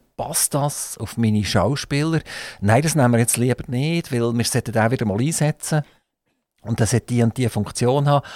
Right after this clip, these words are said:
also nehmen wir ein anderes Stück oder ein anderes Musikstück.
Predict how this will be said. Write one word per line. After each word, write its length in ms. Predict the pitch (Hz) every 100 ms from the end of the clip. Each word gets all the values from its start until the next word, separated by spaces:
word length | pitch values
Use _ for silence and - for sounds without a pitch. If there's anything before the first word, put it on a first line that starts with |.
| -
also 220 | 110 113
nehmen 180 | 110 104
wir 180 | 101 -
ein 140 | 95 82
anderes 420 | 104 110 - - - _
Stück 520 | - - 110 - - -
oder 240 | 101 104 -
ein 220 | 101 -
anderes 560 | 87 98 113 - - - - -
Musikstück. 800 | 107 110 117 - - 82 - -